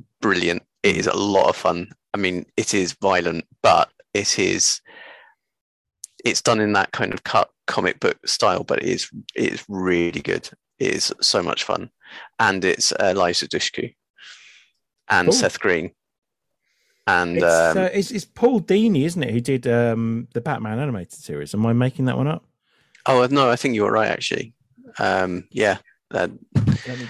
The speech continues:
Speaker 2: I'm gonna double check now. But yeah, I'm pretty certain it's
Speaker 1: Anyway,
Speaker 2: Paul,
Speaker 1: it,
Speaker 2: Paul
Speaker 1: it,
Speaker 2: Dini.
Speaker 1: it, it's fantastic. Yeah, no, that makes sense. The animation is very similar, but it's very cool.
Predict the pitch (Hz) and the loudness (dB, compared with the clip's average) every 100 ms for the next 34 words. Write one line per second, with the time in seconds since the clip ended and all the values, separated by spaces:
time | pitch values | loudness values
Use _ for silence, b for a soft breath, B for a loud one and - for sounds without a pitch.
0 | 104 104 110 101 87 - - - - 120 | -14 -12 -12 -12 -14 -18 -20 -20 -20 -20
1 | _ _ 123 120 113 113 - 135 120 113 | _ _ -8 -4 -4 -4 -4 -2 -2 -2
2 | 110 123 95 104 - 117 101 90 92 90 | 0 2 0 -2 -6 -6 -6 -10 -10 -8
3 | - - _ 127 - 110 107 113 - 139 | -10 -10 _ -2 0 -2 0 0 2 4
4 | 131 127 120 135 117 107 - 110 113 113 | 4 2 2 2 0 -2 0 0 2 2
5 | 117 110 104 - 85 - 92 90 - 98 | 2 -2 -2 -4 -6 -2 0 0 0 -2
6 | 87 - 104 95 - 101 98 - - | -4 2 4 4 2 0 0 -4 -4